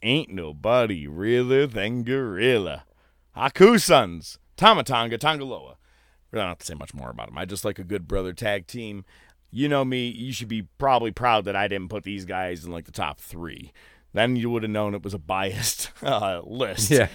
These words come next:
Speaker 1: I was like, "All right, let's go rightfully so." They do deserve a little credit, but not necessarily. They weren't seventy-five worthy. They were what they are, forty.
Speaker 2: I can agree with that.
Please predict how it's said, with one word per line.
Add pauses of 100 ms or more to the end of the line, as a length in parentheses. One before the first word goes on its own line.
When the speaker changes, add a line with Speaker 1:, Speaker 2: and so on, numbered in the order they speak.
(120)
Speaker 1:
I
was
like,
"All
right,
let's
go
rightfully
so." (380)
They
do
deserve
a
little
credit,
but
not
necessarily. (1120)
They
weren't
seventy-five
worthy.
They
were (400)
what
they
are,
forty. (1400)
Speaker 2:
I
can
agree
with
that.